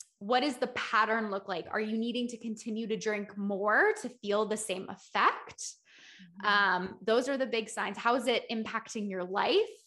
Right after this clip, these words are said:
Speaker 1: If it starts to be more and more important and you start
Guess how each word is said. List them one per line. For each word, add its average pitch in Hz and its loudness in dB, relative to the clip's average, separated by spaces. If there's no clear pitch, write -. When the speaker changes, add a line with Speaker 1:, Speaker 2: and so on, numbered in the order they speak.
Speaker 1:
If 220 -2
it - -4
starts 220 0
to 262 -4
be 220 -6
more 214 2
and 226 2
more 208 0
important 220 -2
and 220 -2
you 208 -4
start - 0